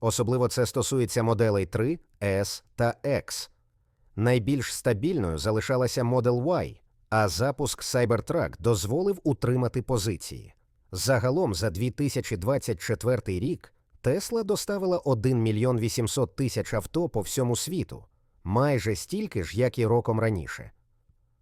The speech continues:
Попри труднощі, інвестори продовжують вірити в майбутнє Tesla завдяки її лідерству в галузі електромобілів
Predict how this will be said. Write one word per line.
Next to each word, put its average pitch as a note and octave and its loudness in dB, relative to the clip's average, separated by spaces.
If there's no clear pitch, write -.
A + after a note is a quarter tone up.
Попри B2+ 6
труднощі, B2+ 0
інвестори B2+ 2
продовжують B2 2
вірити A#2+ 2
в E2 -2
майбутнє A2 2
Tesla A2 -2
завдяки G2+ 2
її A#2 2
лідерству D#3 0
в C3 -4
галузі A2+ 2
електромобілів G#2 0